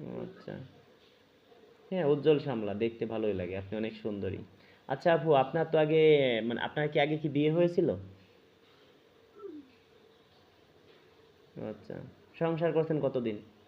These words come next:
পাঁচ বছর। আচ্ছা, এখন আপনাকে বলি, যদি ছেলের বয়স পঞ্চাশ ষাট হয়, তাহলে কি চলবে?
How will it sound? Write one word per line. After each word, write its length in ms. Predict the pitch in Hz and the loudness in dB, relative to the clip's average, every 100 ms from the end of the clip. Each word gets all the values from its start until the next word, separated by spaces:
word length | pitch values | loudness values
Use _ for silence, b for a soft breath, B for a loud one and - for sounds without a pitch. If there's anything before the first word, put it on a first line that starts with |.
| _ _ _ _ _ _ _ _ _ _ - 330 - _ _ _ _ _ 262 285 240 220 - _ _ _ - 1077 1077 1077 1077 - - 906 679 698 784 - - - _ _ _ _ _ _ - | _ _ _ _ _ _ _ _ _ _ -20 -18 -20 _ _ _ _ _ -12 -10 -10 -12 -16 _ _ _ -14 -6 -4 -4 -8 -12 -14 -16 -16 -16 -18 -20 -20 -20 _ _ _ _ _ _ -8
পাঁচ 160 | 123 | -6
বছর। 420 | 120 139 135 120 98 - - - 1077 - _ _ _ _ _ _ - - - - _ _ - - - | -2 -2 -2 -8 -10 -12 -20 -8 -8 -8 _ _ _ _ _ _ -20 -20 -20 -20 _ _ -20 -20 -14
আচ্ছা, 300 | - - - 98 - - _ _ _ - - | -14 -16 -18 -18 -18 -20 _ _ _ -20 -6
এখন 440 | - 143 180 151 | -6 0 2 2
আপনাকে 380 | - 117 151 151 | -2 -4 -2 0
বলি, 260 | 143 139 117 | 4 4 4
যদি 200 | 127 127 | 0 -2
ছেলের 300 | 147 139 160 | 2 4 4
বয়স 440 | 170 170 170 - - | 6 6 6 -2 2
পঞ্চাশ 540 | 156 160 165 165 156 | 4 4 4 2 2
ষাট 240 | 139 123 131 | 2 2 2
হয়, 120 | 101 | 0
তাহলে 180 | 120 123 | -2 -4
কি 100 | 135 | -2
চলবে? 340 | 160 156 123 | 0 2 0